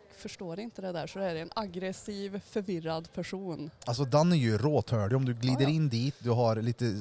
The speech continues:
Speaker 2: snurr i huvudet för att du har en urinvägsinfektion. Nej, nej, du får en antipsykosspruta <laughs> rätt upp i fishålet.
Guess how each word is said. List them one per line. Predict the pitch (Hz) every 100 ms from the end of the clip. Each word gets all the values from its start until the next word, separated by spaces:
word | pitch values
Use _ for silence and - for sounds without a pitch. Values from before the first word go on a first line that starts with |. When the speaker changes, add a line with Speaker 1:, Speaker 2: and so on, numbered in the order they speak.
| 92
Speaker 2:
snurr | - 185 175 127
i | 120
huvudet | 120 127 104
för | 117
att | 110
du |
har | 117 107
en | 104
urinvägsinfektion. | 123 120 120 107 104 101 - 117 98 110 - 151 113
Nej, | 139 156
nej, | 117
du | 113
får | 131
en | 113 -
antipsykosspruta | 143 120 104 98 104 - 104 - 269 110 107 - 151
<laughs> | 123
rätt | 160 - -
upp | 113
i | 110
fishålet. | 127 113 104 131 147